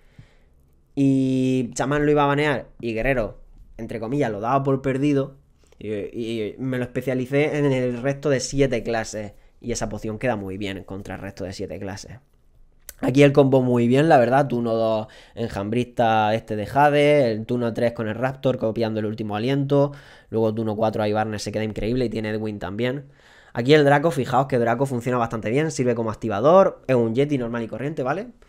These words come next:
Eh, lleva una versión controlera, es decir, las versiones más típicas para ladder suelen llevar más bien protector de, defensor de Argus, porque esos provocarte vienen muy bien contra el agro, que es muy frecuente. Aquí dolía un poquito, ¿no? El tema de que la clérica fuese a caer, caer gratis,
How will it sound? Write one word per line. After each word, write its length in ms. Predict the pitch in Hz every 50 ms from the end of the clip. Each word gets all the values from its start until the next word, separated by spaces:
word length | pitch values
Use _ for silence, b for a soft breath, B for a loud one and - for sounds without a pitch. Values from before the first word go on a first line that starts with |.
| b b b b b b b
Eh, 200 | - - 131 - 120
lleva 140 | 127 135 139
una 100 | 156 151
versión 300 | 139 123 - 127 117 107
controlera, 460 | - 110 104 104 131 156 156 131 110
es 40 | 104
decir, 460 | 110 104 - 113 110 107 107 107 107
las 160 | 110 107 110
versiones 360 | 110 110 - - 139 143 151
más 380 | 147 147 147 143 143 143 143 143
típicas 380 | 143 143 139 139 131 143 131 -
para 240 | - 131 123 123
ladder 720 | 123 139 160 160 147 147 147 147 147 147 147 147 143 143 139 B B B B B B
suelen 280 | - - 131 131 127
llevar 260 | 123 123 123 123 120 120
más 200 | 120 117 110 113
bien 240 | 123 120 120 117
protector 480 | 120 120 113 107 107 - - - 117 110
de, 520 | 110 110 113 113 113 110 104 113 - - -
defensor 540 | 117 117 113 - 110 107 107 - - 120 117
de 100 | 113 113
Argus, 320 | 131 156 156 139 139 143 139
porque 200 | 120 107 - 110
esos 120 | - 113
provocarte 480 | - 107 98 98 98 113 110 110 110 104
vienen 180 | 107 104 104
muy 120 | 104 101 101
bien 140 | 104 104 101
contra 300 | - 98 98 - 101 101
el 60 | 107
agro, 240 | 110 117 110 107 104
que 80 | 107
es 60 | 101
muy 140 | 101 98 95
frecuente. 640 | - - 104 - - 143 147 143 135 127 123 127 - - _ _ _ _ _ _ _ _ B B B B B B B B
Aquí 200 | - 135 143 170
dolía 280 | 180 185 170 180 180
un 80 | 170 156
poquito, 360 | 139 139 139 156 151 156 143
¿no? 160 | 147 160 156
El 120 | 135 123 120
tema 180 | 123 131 139 135
de 80 | 127
que 60 | 117 123
la 100 | 117 110
clérica 340 | 113 127 123 127 123 120 107
fuese 240 | - 127 113 - 110
a 20 |
caer, 380 | - 104 107 113 107 104 - -
caer 320 | _ - 95 101 113 110 107
gratis, 400 | 110 113 113 110 101 87 101